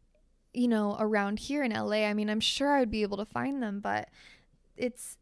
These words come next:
there's something about being able to connect with, like, your true soulmate over the internet because there's, there's nothing getting in your way and you're both truly expressing yourselves. And so you are able to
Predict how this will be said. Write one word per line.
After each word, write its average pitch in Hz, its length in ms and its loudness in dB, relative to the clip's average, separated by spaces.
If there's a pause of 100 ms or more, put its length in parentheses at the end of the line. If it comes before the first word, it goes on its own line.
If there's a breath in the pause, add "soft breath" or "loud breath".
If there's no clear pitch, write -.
there's 240 200 0
something 277 400 0
about 214 500 4 (200)
being 240 260 4
able 240 260 4
to 214 80 0
connect 208 420 -2
with, 226 120 -4
like, 202 260 -6
your 214 220 2
true 220 460 0
soulmate 247 1000 -2 (760 soft breath)
over 233 220 8
the 226 120 8
internet 240 400 2
because 240 440 -2
there's, 214 420 2 (380 loud breath)
there's 233 200 6
nothing 226 320 6
getting 220 240 6
in 214 80 4
your 202 160 0
way 196 240 0
and 220 100 0
you're 220 120 2
both 214 360 2
truly 220 420 4
expressing 226 520 -2
yourselves. 320 540 2
And 240 120 -2
so 247 100 0
you 226 280 4
are 220 120 6
able 247 320 2
to 202 460 0